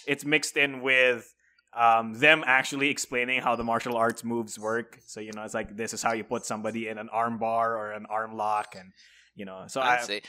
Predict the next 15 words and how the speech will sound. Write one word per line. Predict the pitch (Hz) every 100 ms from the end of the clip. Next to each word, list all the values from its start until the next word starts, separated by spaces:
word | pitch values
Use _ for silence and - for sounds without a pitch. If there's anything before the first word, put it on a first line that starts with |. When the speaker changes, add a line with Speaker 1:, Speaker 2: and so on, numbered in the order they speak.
| - 180
Speaker 2:
It | 185
sounds, | - 302 302 -
it | 190
sounds | - 247 240
like | 214 -
the | 170
traditional | - 143 143 151 135 131 123 -
shonen | - 127 123 113 107 78
manga, | 104 101 107 98 92 87
but | 98 104
maybe | 117 127 120
it's | 104 -
been | 110 104 101 -
recast | 104 110 95 101 101 -
for | - 110 101 92 92